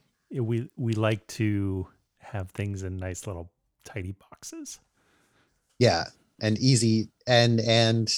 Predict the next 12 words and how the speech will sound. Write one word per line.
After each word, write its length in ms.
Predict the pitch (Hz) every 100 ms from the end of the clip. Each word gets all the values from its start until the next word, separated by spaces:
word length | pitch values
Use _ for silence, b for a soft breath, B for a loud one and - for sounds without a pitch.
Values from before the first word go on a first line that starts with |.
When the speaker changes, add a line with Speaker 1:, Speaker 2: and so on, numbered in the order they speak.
| -
Speaker 2:
I, 100 | 110
sadly, 460 | 101 113 110 117 113
as 160 | 117
white 240 | 107 131 -
people, 320 | 110 110 110
we 140 | 107 110
need 360 | 107 107 98 92 _ -
stuff 480 | - 110 104 - - -
spoon-fed 720 | - - 139 135 127 - 117
us 480 | 104 113 110 - - 113
in 160 |
Speaker 1:
Yep. 80 | 107